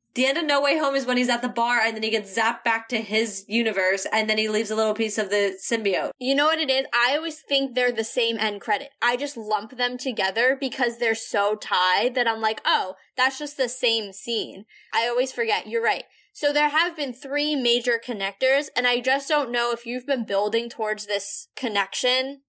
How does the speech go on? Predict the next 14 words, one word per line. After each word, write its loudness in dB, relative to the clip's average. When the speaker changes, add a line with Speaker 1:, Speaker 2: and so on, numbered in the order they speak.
Speaker 2:
for 0
lack 2
of 2
a -8
better 0
word, 2
how 2
you -6
leave -2
Holland 0
out 2
of 2
this 0
one, 2